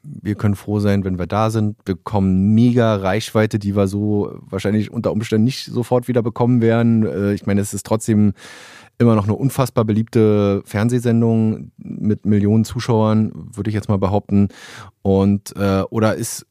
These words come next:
sagen wir mal, da auch euer Kämpferherz geweckt worden dahingehend, dass ihr sagt, na, wenn wir schon reingehen, dann wollen wir auch einen Deal haben?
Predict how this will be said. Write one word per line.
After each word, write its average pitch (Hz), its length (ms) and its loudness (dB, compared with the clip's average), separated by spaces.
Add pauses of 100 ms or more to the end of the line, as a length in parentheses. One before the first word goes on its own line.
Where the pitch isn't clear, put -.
sagen 107 320 0
wir 113 100 4
mal, 104 180 2
da 104 80 0
auch 82 140 -6
euer 98 200 -2
Kämpferherz 107 720 -2
geweckt 104 340 -4
worden 101 200 0
dahingehend, 104 480 0
dass 95 100 -4
ihr 98 60 -4
sagt, 101 200 -4
na, 87 120 -2
wenn 92 140 0
wir 139 100 2
schon 131 160 -2
reingehen, 113 320 2
dann 101 100 0
wollen 95 180 0
wir 92 60 -2
auch 90 60 -4
einen 90 100 -6
Deal 78 220 -6
haben? 78 220 -10